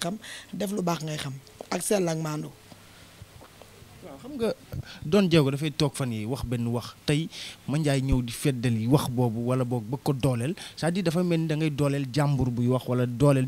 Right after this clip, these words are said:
Speaker 2: ay détracteur Wally.
Speaker 1: Non, Don Diego moom. Ndax Don Diego Wally jox na ko oto.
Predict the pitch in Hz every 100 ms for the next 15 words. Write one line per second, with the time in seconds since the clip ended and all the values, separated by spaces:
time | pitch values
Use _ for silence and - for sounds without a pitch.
0 | 123 123 135 - 127 117 127 120 113 107
1 | 120 190 185 202 175 170 147 147 143 196
2 | 190 202 185 175 175 180 165 160 156 147
3 | - 139 -